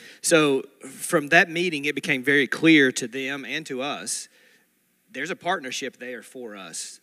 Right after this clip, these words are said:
at some day with both of them. And we don't know what that's gonna look like. But a limiting factor for us right now is our budget. So currently our budget for this year is about two fifty-five, two hundred fifty-five thousand.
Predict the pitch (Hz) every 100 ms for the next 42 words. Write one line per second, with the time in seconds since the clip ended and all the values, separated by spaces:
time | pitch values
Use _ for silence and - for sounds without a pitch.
0 | _ _ _ _ _ 104 - 127 104 107
1 | 95 90 101 - 120 98 120 117 - 87
2 | 85 90 110 160 165 135 127 139 131 123
3 | - 123 98 131 151 80 - - _ _
4 | _ _ _ _ 139 139 131 _ _ _
5 | - 127 139 165 170 131 147 139 135 -
6 | 131 123 135 120 110 123 123 104 92 90
7 | 95 80 - _ _ _ _ _ _ _
8 | _ _ _ _ _ - _ _ 147 151
9 | 180 165 151 131 151 127 - 123 143 139
10 | 139 131 117 - 139 131 139 139 - 110
11 | 117 120 143 185 - _ _ _ _ _
12 | 143 139 139 127 139 127 - 120 127 139
13 | 147